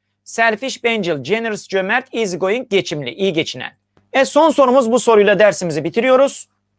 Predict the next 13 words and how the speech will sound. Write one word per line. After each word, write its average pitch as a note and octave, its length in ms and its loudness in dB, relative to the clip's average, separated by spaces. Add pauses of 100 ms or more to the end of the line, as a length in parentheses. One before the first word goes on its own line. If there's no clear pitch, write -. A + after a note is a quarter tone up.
(1700)
Evet, G3+ 200 -2
bir G#3 100 0
dahaki B3 300 2
dersimi A#3+ 320 0
ancak A#3+ 440 0
iki B3 220 -4
hafta A#3 200 0
sonra A3+ 220 -2
yapabileceğim. G#3+ 800 0
Facebook A3+ 400 -2
hesabımı G3 440 0
takip F#3+ 340 -2
edin. A#3+ 380 -2